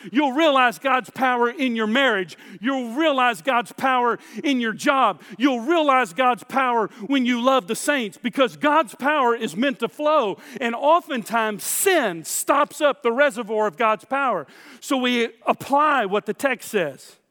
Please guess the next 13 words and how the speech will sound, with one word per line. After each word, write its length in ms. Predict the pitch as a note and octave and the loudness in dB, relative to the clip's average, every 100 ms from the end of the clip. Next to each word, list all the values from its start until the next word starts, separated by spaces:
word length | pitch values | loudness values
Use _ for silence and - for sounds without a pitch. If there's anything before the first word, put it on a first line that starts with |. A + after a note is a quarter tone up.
| _ _ _ - - - | _ _ _ -20 -20 -6
"And 240 | - B3+ A3+ | -2 0 0
the 80 | |
exceeding 840 | G#3+ - - - E4 F4+ F4+ D#4 E3+ | -2 -4 -6 0 2 4 2 0 -2
greatness 760 | F3+ C4 D#4 D#4+ D#4 C#4 - _ _ _ _ - | 2 2 2 -2 -2 -2 -12 _ _ _ _ -4
of 220 | B3+ A#3 | -2 0
his 300 | - E4+ D4 | 0 0 0
power," 440 | - C#4+ C4 G#3 F#3 | -2 0 2 0 0
look 160 | C4 | -2
at 80 | F#4+ | -2
the 80 | D#4 | -2
text, 480 | C#4 G3 - - _ _ - _ _ _ _ _ | 0 0 -2 -18 _ _ -20 _ _ _ _ _
"toward 380 | - D4+ E4+ C#4 | -4 0 0 2
us 520 | C#4+ D#4+ E4+ - - | 2 2 2 -8 -18